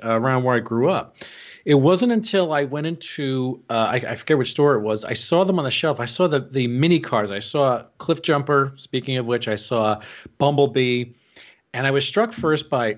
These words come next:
"Oh, man, th-, these are so small compared to what you see on T V." And then I looked a few pegs away and I saw Optimus Prime. I saw the bigger box. I saw Megatron.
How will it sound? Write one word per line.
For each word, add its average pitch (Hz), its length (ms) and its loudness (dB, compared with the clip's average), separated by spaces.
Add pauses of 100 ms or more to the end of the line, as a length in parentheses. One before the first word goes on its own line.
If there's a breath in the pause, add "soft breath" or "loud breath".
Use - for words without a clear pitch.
"Oh, 170 180 -6
man, 143 240 -4
th-, 143 140 -2
these 208 200 2
are 196 60 4
so 180 200 2
small 226 380 4
compared 143 380 0
to 139 80 4
what 127 100 2
you 131 80 -6
see 135 220 -4
on 117 160 -2
T 120 220 -2
V." 123 220 2
And 107 120 -2
then 123 80 2
I - 20 2
looked 139 240 2
a 123 60 -2
few 135 180 -4
pegs 120 320 -2
away 143 260 2
and 123 100 2
I 113 80 -2
saw 110 240 -4
Optimus 107 380 -8
Prime. 110 460 -2
I 107 80 -12
saw - 180 -8
the 104 80 -6
bigger 135 300 -4
box. 92 420 -8
I 98 80 -4
saw 98 360 -2 (340 loud breath)
Megatron. 110 880 -2